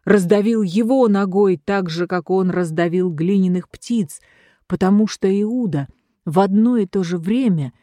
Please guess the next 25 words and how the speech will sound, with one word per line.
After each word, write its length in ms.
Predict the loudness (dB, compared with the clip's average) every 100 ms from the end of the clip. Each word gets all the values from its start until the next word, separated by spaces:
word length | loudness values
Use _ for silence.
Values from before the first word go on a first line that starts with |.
| _ _
и 120 | 2
любил 640 | 4 0 0 2 2 2 -2
Иисуса, 720 | -2 -4 -6 -6 -6 -12 -14 _ _ 2
и 100 | 2
восхищался 920 | 2 -4 -6 -4 -2 0 0 -4 -6
им, 280 | -4 -4 -8 _ _ 0
и 100 | 2
боготворил 640 | 4 0 0 -2 0 0
его, 420 | -2 -4 -4 -6 _ _ -8
и 100 | -6
вместе 580 | 0 2 2 0 -8
с 140 | -10 -8
тем 360 | -4 -2 -4 -8 _ -2
ненавидел 920 | 2 4 2 0 -2 -6 -6 -6 -8
его. 460 | -8 -10 -8 -12 -14 _ _ _ _ _ _ _ _ _ _ _ _ _ _ 0
Мария, 760 | 2 4 2 0 -2 -6 -10 -12
всё 220 | -2 -2
время 360 | 0 0 0 0
молча 460 | -2 -2 -6 -12
следившая 840 | -8 -6 -4 -4 -6 -8 -10 -8 -8
за 300 | -6 -4 -4
игрой 320 | -2 -2 -2
детей, 520 | -6 -10 -6 -6 -6 _ _ _ _
теперь 360 | -6 0 0 0
встала, 600 | -12 -10 -6 -6 -6